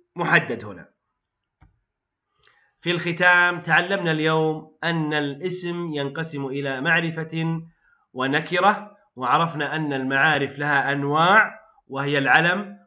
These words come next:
والضمير واسم الإشارة واسم الموصول والمعرف بأل والمضاف إلى معرفة. ما عدا ذلك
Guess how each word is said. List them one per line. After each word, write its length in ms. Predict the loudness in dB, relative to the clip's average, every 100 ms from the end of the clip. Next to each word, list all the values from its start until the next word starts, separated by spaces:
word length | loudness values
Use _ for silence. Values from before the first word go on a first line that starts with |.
| -10
والضمير 800 | -8 -4 -2 0 2 0 -2 -8
واسم 300 | -8 -8 -6
الإشارة 720 | -6 -6 -2 0 2 0 -2
واسم 280 | -4 -4 -6
الموصول 720 | -6 -6 -6 -4 -2 -4 -8 -20 _
والمعرف 760 | 0 2 2 2 2 4 0 -2 -10 -8
بأل 480 | 0 2 2 0 -10 -20 _
والمضاف 720 | 2 4 2 6 6 6 0
إلى 280 | -2 2 2
معرفة. 600 | 4 2 2 2 2 2 -6 _ _
ما 220 | 4 6 6
عدا 560 | 6 4 4 2 2
ذلك 680 | 2 4 4 4 0 -2 -18